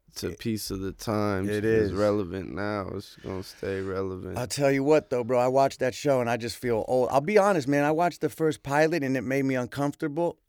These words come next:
Speaker 2: because watching, like, these kids, ha-, not even, less than half my age, wilding out like that, and I was,
Speaker 1: Mm-hmm.
Speaker 2: like, the sex and drugs, and I was like, "Damn, why is this making me uncomfortable? Like, I was that." What?
Speaker 1: Mm-hmm.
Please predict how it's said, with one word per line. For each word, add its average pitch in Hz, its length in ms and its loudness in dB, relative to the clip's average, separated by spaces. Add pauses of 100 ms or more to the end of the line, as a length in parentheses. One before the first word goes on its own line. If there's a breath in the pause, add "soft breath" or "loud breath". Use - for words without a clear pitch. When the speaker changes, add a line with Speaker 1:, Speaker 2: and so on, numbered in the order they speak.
(240)
Speaker 2:
because 123 380 -6
watching, 131 420 0
like, 120 220 -4
these 120 180 -6
kids, 127 380 -4
ha-, 123 180 -8 (140)
not 123 260 -6
even, 131 220 -4
less 147 260 0
than 135 140 -4
half 127 260 -4
my 120 160 0
age, 117 400 0
wilding 123 540 -2
out 131 200 -2
like 131 240 -4
that, 139 340 0
and 107 180 -6
I 110 100 0
was, 104 100 0
Speaker 1:
Mm-hmm. 101 120 -2
Speaker 2:
like, 104 140 -4
the 98 100 -6
sex 123 360 -4
and 110 120 -8
drugs, 120 320 -2
and 110 100 -6
I 117 80 -4
was 110 160 -6
like, 98 220 -8
"Damn, 131 260 -2
why 123 140 0
is 156 80 -4
this 143 120 -8
making 143 260 -4
me 139 100 -4
uncomfortable? 127 580 -6
Like, 95 160 -2
I 101 120 -4
was 135 220 -2
that." 117 380 -4
What? 135 220 -2
Speaker 1:
Mm-hmm. 104 460 -2